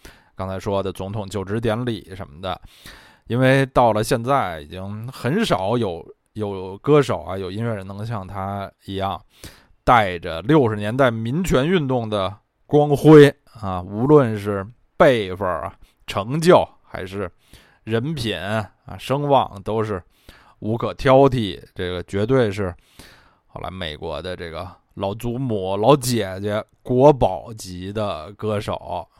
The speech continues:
嗯，其实 Aretha Franklin 自己啊，她，呃，在音乐中的那个形象，给我的印象也是就像一位这个胸怀很，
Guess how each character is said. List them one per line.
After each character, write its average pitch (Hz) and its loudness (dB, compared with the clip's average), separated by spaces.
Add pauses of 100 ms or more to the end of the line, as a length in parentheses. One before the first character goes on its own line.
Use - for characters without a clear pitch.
嗯， 87 -18 (180)
其 143 -4
实 160 -2 (800)
Aretha 120 0
Franklin 127 -6
自 139 -8
己 104 -14
啊， 90 -8
她， 104 -2 (680)
呃， 71 -14 (300)
在 104 2
音 120 0
乐 127 2
中 95 -8
的 90 -8
那 82 -14
个 90 -12
形 92 -10
象， 135 -2 (160)
给 107 -2
我 120 -4
的 110 -2
印 123 -6
象 95 -6
也 98 -8
是 147 -4
就 127 -4
像 113 -4
一 98 -12
位 113 -6
这 98 -12
个 92 -14 (220)
胸 143 -6
怀 113 -2
很， 92 -4